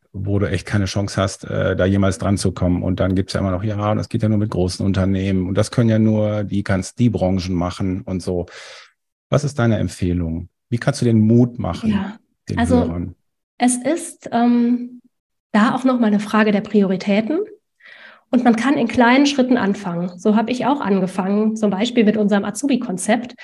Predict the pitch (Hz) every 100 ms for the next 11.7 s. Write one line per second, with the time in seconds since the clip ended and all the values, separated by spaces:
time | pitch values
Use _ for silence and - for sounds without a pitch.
0 | - - 240 262 269 339 - 269 262 -
1 | 381 240 190 185 185 196 196 190 202 185
2 | 185 196 185 - 214 202 - 214 220 220
3 | 247 226 190 - - 202 190 - - _
4 | - 196 208 185 - 220 196 214 202 180
5 | 185 - 202 190 220 220 202 208 208 196
6 | - 202 214 208 190 - 226 185 190 -
7 | - - - - 247 247 302 320 302 285
8 | 302 294 285 262 262 254 254 247 330 320
9 | 214 208 247 269 269 277 - 247 277 277
10 | 226 208 202 185 190 190 190 185 196 254
11 | 247 - - - - 233 226